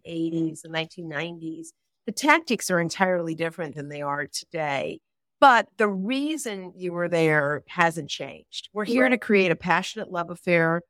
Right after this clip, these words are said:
Speaker 1: with our Verisk brand. We're here to build perception, and we're here to help drive demand.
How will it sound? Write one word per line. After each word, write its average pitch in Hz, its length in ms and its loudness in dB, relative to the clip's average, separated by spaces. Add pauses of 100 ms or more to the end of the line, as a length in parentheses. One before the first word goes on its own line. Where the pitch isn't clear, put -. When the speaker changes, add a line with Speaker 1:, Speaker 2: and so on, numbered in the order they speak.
(360)
Speaker 1:
with 190 360 4 (300)
our 175 140 6
Verisk 175 500 2
brand. 156 520 -2
We're 180 100 -6
here 190 280 -2
to 190 140 -4
build 190 300 -6
perception, 170 840 -4
and 170 100 -16
we're 160 120 -10
here 180 220 -4
to 170 100 -2
help 165 360 -4
drive 151 340 -2
demand. 156 520 -14